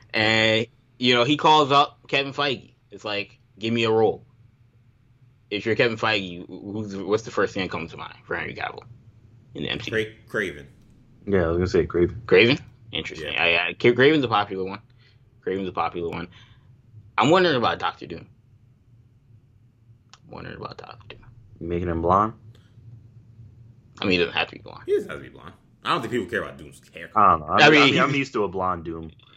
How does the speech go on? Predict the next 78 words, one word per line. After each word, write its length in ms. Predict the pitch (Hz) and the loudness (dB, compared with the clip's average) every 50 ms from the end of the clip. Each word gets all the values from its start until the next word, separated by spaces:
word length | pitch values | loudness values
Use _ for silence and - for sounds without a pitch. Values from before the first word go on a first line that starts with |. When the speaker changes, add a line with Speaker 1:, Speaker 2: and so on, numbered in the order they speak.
| _ _ | _ _
Speaker 3:
Though 160 | 120 123 131 | 4 4 6
the 160 | 123 123 120 | 6 6 4
last 300 | 117 117 117 131 143 - | 6 6 6 4 4 2
Doom 120 | - 143 139 | -2 -6 -6
we 60 | 135 | -2
got 220 | - 139 131 110 | 0 0 0 0
wasn't, 300 | 123 131 131 135 139 123 | 0 -2 -4 -4 -4 -6
but 140 | 107 101 95 | -4 -4 -4
he 140 | 95 123 123 | -4 -4 -4
was 180 | 120 117 104 - | -4 -4 -4 -4
so 140 | 117 110 | -4 -6
bad 480 | 95 82 92 92 92 87 80 80 80 - | -4 -2 -2 0 0 0 0 -2 -6 -10
that, 160 | 80 82 80 | -12 -12 -10
like, 340 | 82 80 80 - - - - - _ _ _ _ - | -10 -12 -12 -14 -16 -18 -20 -20 _ _ _ _ 0
Speaker 1:
The 80 | 127 139 | 2 6
Speaker 3:
I 40 | |
Speaker 1:
first 80 | - 214 233 | 8 8 8
Speaker 3:
don't 60 | 202 | 6
even 40 | - | 4
Speaker 1:
Doom, 160 | 139 127 120 | 2 0 2
Speaker 3:
think 120 | 117 107 | 0 0
Speaker 1:
either, 140 | 107 107 95 | 0 -2 -2
Speaker 3:
about 120 | 90 87 92 | -6 -6 -4
it. 20 | |
Speaker 1:
it 40 | 107 | -2
wasn't 260 | 110 120 107 101 90 | -2 -2 -2 -4 -6
blonde 260 | 92 87 80 78 78 | -8 -10 -10 -8 -8
either. 220 | 82 69 55 - - _ _ _ _ | -8 -8 -10 -12 -18 _ _ _ _
Speaker 3:
That's 140 | - 101 95 | -4 -4 -4
Speaker 2:
Yeah, 40 | 85 | -2
Speaker 3:
a 40 | 87 | -2
Speaker 2:
the 60 | 85 | -4
Speaker 3:
good 0 | |
Speaker 2:
first 100 | 76 73 | -4 -4
Speaker 3:
point. 20 | |
Speaker 2:
one 100 | 76 82 | -6 -8
wasn't 220 | 80 76 78 76 73 | -10 -12 -14 -14 -16
blonde. 140 | 71 69 85 | -14 -14 -14
Speaker 3:
That's 100 | 85 71 | -12 -12
a 20 | |
good 160 | 85 78 _ | -14 -14 _
point. 160 | 78 80 82 - - | -16 -16 -16 -14 -12
He 60 | 85 | -10
wasn't. 280 | 85 85 80 - 60 - | -8 -8 -6 -8 -8 -10
Speaker 1:
Yeah. 40 | - | -10
Speaker 3:
He 80 | 82 85 | -8 -6
wasn't 320 | 80 82 - - 78 - | -4 -4 -6 -6 -2 2
Speaker 1:
And 100 | - 139 | 4 6
Speaker 3:
even 120 | 156 151 | 6 6
Speaker 1:
plus, 240 | 160 185 160 127 139 | 6 4 4 4 2
I 60 | 143 | 2
mean, 160 | 147 151 143 151 | 2 2 2 2
he's 120 | 165 160 | 2 0
in, 100 | 165 151 | 0 0
he's 140 | 147 139 143 156 | 0 0 0 0
gonna 100 | 160 151 | 0 2
be 100 | 151 143 | 2 2
in 80 | 135 | 2
a, 200 | 120 110 107 - - | 0 0 -2 -2 -4
a 120 | 95 98 | -6 -6
mask 500 | 92 101 117 117 110 98 87 - - - 107 | -6 -4 -2 0 0 -2 -2 -6 -10 -14 -14
and 100 | 101 98 | -10 -8
a 80 | 98 | -6
Speaker 2:
Yeah, 420 | 98 95 90 87 92 87 80 95 95 - | -6 -4 -4 -4 -4 -6 -6 -10 -12 -10
I, 100 | 104 110 | -8 -8
I, 80 | 113 - | -8 -8
Speaker 1:
<laughs> 40 | - | -6
Speaker 2:
yeah. 200 | - 175 160 135 - - 127 - - | -4 -2 -2 -2 -2 -4 -4 -2 -2
I'm 220 | 254 208 139 113 | -2 -2 -2 0
not 80 | 156 185 | 2 4
Speaker 1:
No, 80 | 147 139 | 6 6
Speaker 2:
worried 220 | 131 120 113 101 | 6 4 2 -2
Speaker 1:
no. 60 | 80 78 | -4 -8
Speaker 2:
about, 160 | 78 76 - - _ _ - | -12 -14 -16 -20 _ _ -16
I'm 80 | 92 | -14
not 100 | 95 90 | -12 -12
Speaker 1:
No, 60 | 92 | -10
Speaker 2:
concerned 60 | 92 | -8